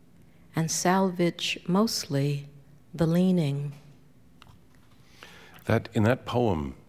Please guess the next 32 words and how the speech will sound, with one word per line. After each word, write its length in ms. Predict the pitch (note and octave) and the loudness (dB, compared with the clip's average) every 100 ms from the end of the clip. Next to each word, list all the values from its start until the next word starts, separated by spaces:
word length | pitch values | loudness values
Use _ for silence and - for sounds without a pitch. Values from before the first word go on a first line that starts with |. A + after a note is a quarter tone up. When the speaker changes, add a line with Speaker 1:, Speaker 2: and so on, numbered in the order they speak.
| - - - - | -20 -20 -20 -16
Speaker 2:
uh, 180 | F2+ E2 - | -10 -10 -8
you 120 | - | -8
say 220 | E2+ G2+ | -4 -2
so 180 | F#2+ - | 0 0
much 240 | F2+ F2 - | 2 0 -2
about 260 | D2+ D2+ | -4 -4
the 80 | - | -4
value 420 | D2 D#2+ E2+ E2 | 0 2 2 0
of 240 | D2 C2+ - - - - | -2 -6 -18 -20 -20 -10
the 60 | - | -8
personal 380 | - F#2+ - D2+ | -4 -4 -2 -4
connection, 480 | - E2 E2+ - C#2 | -2 -2 -2 -6 -6
of 100 | C2+ | -4
individual 540 | D#2+ D#2 D#2+ - C#2+ | -4 -2 -2 0 -2
love, 540 | C#2+ D#2 D#2 C#2+ - - | 0 0 0 -4 -14 -14
of 340 | C#2+ C#2+ - - | -10 -10 -12 -10
nurturance. 720 | E2+ F#2+ - D2+ C2 - - - - - - - - - - | -2 -2 -2 -4 -4 -8 -8 -10 -20 -20 -20 -20 -20 -20 -4
Speaker 1:
Well, 260 | A3+ A3 | 0 0
what 140 | A3 C#4 | 0 0
I'm 160 | C4 | 0
talking 300 | G#3 G3 G#3 | 0 -2 0
about, 180 | G3+ D#3+ | 0 0
that's 220 | F#3+ A3+ | 0 -4
from 200 | - F#3 | -4 -2
a, 120 | D#3 C3+ - | 0 -2 -4
a 80 | D#3 | -6
long 400 | D3+ E3 F3+ E3 | -2 0 0 0
essay 500 | E3 - - D3+ C#3+ G#3+ | -4 -4 -4 -2 -4 -4
on, 320 | D3+ D3+ D3 | -4 -4 -4
um, 400 | C#3+ C#3+ C#3 C#3+ - - - - - - - | -4 -4 -6 -10 -16 -20 -20 -20 -20 -20 -12
spirituality 1080 | - F#3 F3+ - E3 D#3+ F3 E3 D3+ C#3+ A#3+ | -2 0 0 0 0 2 2 0 -2 -2 -6
and 540 | D#3 D3 D3 C#3+ C#3+ | -4 -4 -4 -4 -8